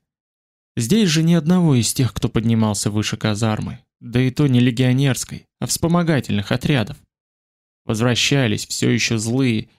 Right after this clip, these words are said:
ненасытившие сердца местью. Между деревьями трупы лежали уже голые,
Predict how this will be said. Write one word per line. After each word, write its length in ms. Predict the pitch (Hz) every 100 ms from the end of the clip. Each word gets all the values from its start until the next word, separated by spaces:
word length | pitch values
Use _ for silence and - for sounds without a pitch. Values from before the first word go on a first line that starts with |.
| _ _
ненасытившие 840 | - 135 123 - 151 139 123 - 117
сердца 440 | - 113 - 123
местью. 560 | 113 123 120 - - - _ _ _ _ _ -
Между 300 | 151 135 156
деревьями 600 | 147 156 165 151 151 147
трупы 420 | - 160 156 139
лежали 380 | 131 123 139 127
уже 220 | 117 120
голые, 540 | 113 131 131 101 143